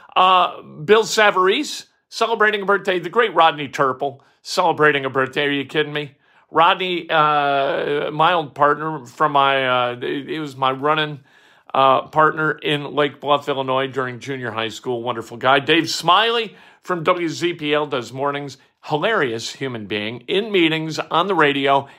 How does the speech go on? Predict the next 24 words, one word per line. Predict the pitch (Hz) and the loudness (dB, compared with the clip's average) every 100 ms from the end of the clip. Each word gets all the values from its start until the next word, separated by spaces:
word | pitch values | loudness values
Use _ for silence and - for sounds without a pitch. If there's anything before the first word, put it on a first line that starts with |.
| _ _ | _ _
everywhere | - 180 208 160 156 | -2 0 0 0 0
he | 127 143 | -2 -4
goes, | 135 113 69 - - _ _ _ | -2 -2 -4 -16 -20 _ _ _
he | _ 120 | _ -6
is | 110 107 | -6 -8
funny. | - - - _ _ _ _ _ _ _ | -10 -12 -14 _ _ _ _ _ _ _
Not | - 101 | -8 -4
always | 98 - - | -4 -6 -12
appropriate, | - - 254 302 349 320 _ _ _ _ _ _ _ - | -4 2 4 6 4 2 _ _ _ _ _ _ _ -6
but | - - - | -6 -8 2
always | 190 175 147 - | 2 4 -2 -4
funny. | 123 - - _ _ _ _ _ - | -6 -6 -10 _ _ _ _ _ 0
I, | 180 180 151 | 2 2 2
I | 151 | 0
don't | 147 123 110 - - 127 87 | 0 -2 -6 -16 -20 -20 -12
d-, | - - 131 | -10 -10 -2
demerit | 143 135 127 120 120 | 0 2 2 0 -2
guys | 120 110 104 | -2 -2 -6
for | - 120 - | -6 -6 -4
inappropriateness. | 131 113 - 117 117 107 - 101 - - - - | -6 -4 -2 -2 -2 -8 -8 -14 -16 -20 -20 -4
Julie | 202 220 170 | 2 4 6
Hall, | 151 208 240 | 6 6 4
happy | 175 214 214 196 | 2 0 0 0
birthday. | 190 196 196 202 190 | 2 2 2 0 0